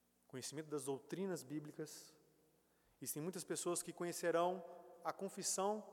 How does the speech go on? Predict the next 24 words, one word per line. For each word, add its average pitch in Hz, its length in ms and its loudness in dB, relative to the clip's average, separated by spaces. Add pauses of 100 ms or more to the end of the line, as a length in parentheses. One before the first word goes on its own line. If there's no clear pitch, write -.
(140)
de 165 100 -6
cor, 190 280 10 (2250)
mas 117 180 -10
vão 131 100 -4
me-, 135 120 -8
do 139 180 -8
mesmo 151 260 -4
jeito 127 180 -6
para - 60 -16
o 123 40 -10
inferno. 101 340 -14 (1700)
Teólogos 139 420 0
liberais 143 840 0 (120)
do 127 80 -12
século 139 300 -6
dezenove, 139 520 0
século 147 240 -6
vinte, 147 460 -6 (800)
sabiam 165 520 0
de 202 140 -6 (260)
cor 233 320 4
o 220 80 -2
Novo 202 240 0
Testamento, 151 580 -6